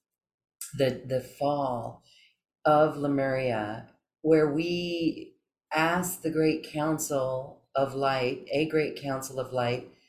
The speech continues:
to bring in the laggards, because we felt and knew that this love vibration that we're being asked to tune into again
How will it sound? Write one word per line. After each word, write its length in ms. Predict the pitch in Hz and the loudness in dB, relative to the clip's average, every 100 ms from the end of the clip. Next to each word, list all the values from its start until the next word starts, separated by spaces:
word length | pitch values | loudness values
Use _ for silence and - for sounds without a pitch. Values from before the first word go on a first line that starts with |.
| _ _ - | _ _ -8
to 100 | 160 | -2
bring 300 | 160 180 185 | 2 4 4
in 160 | 180 | 2
the 80 | 165 | 2
laggards, 960 | 147 143 151 160 147 120 95 - - - _ _ _ _ | 0 2 2 0 0 -4 -4 -10 -10 -14 _ _ _ _
because 320 | 156 160 135 | -2 0 0
we 380 | 139 170 190 196 | 0 2 2 2
felt 580 | 185 - 175 165 135 - | -2 0 4 6 4 2
and 220 | 151 151 | -2 0
knew 340 | 160 165 156 131 | 4 6 4 4
that 260 | 127 123 | 0 0
this 200 | 175 185 | 0 0
love 380 | 165 160 185 165 | 2 4 2 2
vibration 720 | 165 165 160 147 165 165 143 131 | 0 0 0 0 2 0 -4 -2
that 180 | 127 | -4
we're 120 | 127 135 | -4 -4
being 360 | 165 214 175 | -2 0 2
asked 300 | 151 160 - | 0 -2 -4
to 80 | 143 | -10
tune 300 | - 160 151 | -6 -2 -2
into 360 | 147 156 - 127 | -2 -4 -4 -4
again 720 | 123 139 139 117 110 110 | -2 -2 -2 -2 -4 -6